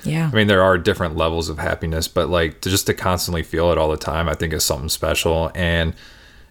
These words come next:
Speaker 2: you know, we've got a great team and a great partnership here, and we've got great roommates, um, you know, in this house. And, you know, it's, it's surrounding us,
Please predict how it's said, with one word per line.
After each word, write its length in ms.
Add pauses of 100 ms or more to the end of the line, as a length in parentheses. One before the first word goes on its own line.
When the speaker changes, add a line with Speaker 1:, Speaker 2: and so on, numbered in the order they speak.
(140)
Speaker 2:
you 120
know, 360 (100)
we've 260
got 160
a 60
great 320
team 240
and 80
a 60
great 260
partnership 540
here, 320
and 200
we've 140
got 220
great 260
roommates, 760 (160)
um, 600
you 100
know, 140
in 80
this 140
house. 300
And, 220
you 100
know, 120
it's, 180
it's 180
surrounding 480
us, 360